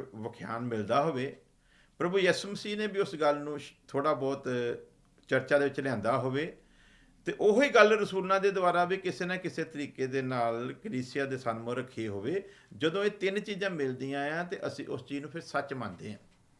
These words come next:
ਸੋ ਉਸੇ ਤਰ੍ਹਾਂ ਜਦੋਂ ਅਸੀਂ ਨਵੇਂ ਜਨਮ ਦੀ ਗੱਲ ਕਰਦੇ ਹਾਂ, ਤੇ ਨਵੇਂ ਜਨਮ, ਯਾਨੀ ਕਿ ਇਹਦੇ ਵਿੱਚ ਆ ਕੇ ਪਰਮੇਸ਼ਵਰ ਨੇ ਸਭ ਕੁਛ ਜਿਹੜਾ ਸੀਗਾ ਨਾ, ਉਹ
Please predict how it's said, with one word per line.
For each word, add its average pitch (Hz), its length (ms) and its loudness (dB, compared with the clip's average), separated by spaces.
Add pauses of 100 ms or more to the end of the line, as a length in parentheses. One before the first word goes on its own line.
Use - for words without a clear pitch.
(840)
ਸੋ - 140 -4
ਉਸੇ 180 220 2
ਤਰ੍ਹਾਂ 240 240 4
ਜਦੋਂ 214 320 4
ਅਸੀਂ 220 300 -4
ਨਵੇਂ 143 420 2
ਜਨਮ 226 280 2
ਦੀ 208 120 0
ਗੱਲ 185 160 4
ਕਰਦੇ 127 400 0
ਹਾਂ, 180 100 -2
ਤੇ 226 100 -2
ਨਵੇਂ 190 360 -4
ਜਨਮ, 202 580 -2
ਯਾਨੀ 170 200 -4
ਕਿ 190 60 -2
ਇਹਦੇ 208 160 4
ਵਿੱਚ 220 180 2
ਆ 190 120 8
ਕੇ 180 100 2
ਪਰਮੇਸ਼ਵਰ 185 460 -2
ਨੇ 202 60 -6
ਸਭ 196 240 -4
ਕੁਛ 185 300 -6
ਜਿਹੜਾ 165 340 0
ਸੀਗਾ 117 320 0
ਨਾ, 143 140 -2
ਉਹ - 560 -4